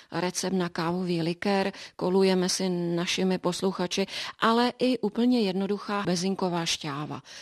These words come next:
kterou bych pravděpodobně doporučila vůbec nejraději, protože se dá připravit jak z čerstvých,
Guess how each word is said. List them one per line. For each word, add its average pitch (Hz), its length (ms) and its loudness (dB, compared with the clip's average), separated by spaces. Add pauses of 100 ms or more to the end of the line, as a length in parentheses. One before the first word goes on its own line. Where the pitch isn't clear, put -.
(260)
kterou 196 360 4
bych 196 200 0
pravděpodobně 202 760 4
doporučila 196 840 2 (280)
vůbec 196 500 4
nejraději, 160 880 4
protože 202 400 0
se 196 160 0
dá 202 160 0
připravit 196 600 0
jak 180 220 0
z - 80 -8
čerstvých, 180 540 0